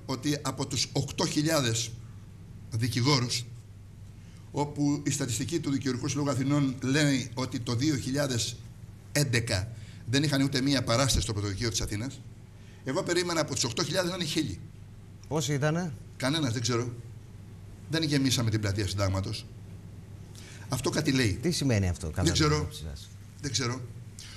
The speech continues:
Speaker 1: Ναι, πρέπει δεν να πω ότι ο μόνος βουλευτής δικηγόρος ήμουν εγώ. Δεν υπήρξε άλλος δικηγόρος βουλευτής από όλα τα άλλα κόμματα,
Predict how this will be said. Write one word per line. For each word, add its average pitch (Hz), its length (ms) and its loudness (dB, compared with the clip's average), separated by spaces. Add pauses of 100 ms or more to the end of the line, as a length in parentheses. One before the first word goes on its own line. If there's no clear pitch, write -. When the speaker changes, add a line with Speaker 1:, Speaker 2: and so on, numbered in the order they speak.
(340)
Speaker 1:
Ναι, 127 100 4
πρέπει 175 260 4
δεν 165 140 4
να 151 100 4
πω 165 100 0
ότι 160 160 2
ο 147 60 6
μόνος 170 260 2
βουλευτής 139 400 2
δικηγόρος 151 460 2
ήμουν 147 160 2
εγώ. 113 260 0 (840)
Δεν 156 160 2
υπήρξε 156 320 2
άλλος 127 220 2
δικηγόρος 120 600 2
βουλευτής 110 540 2
από - 160 -6
όλα 151 120 0
τα 143 80 -2
άλλα 113 140 0
κόμματα, 127 460 0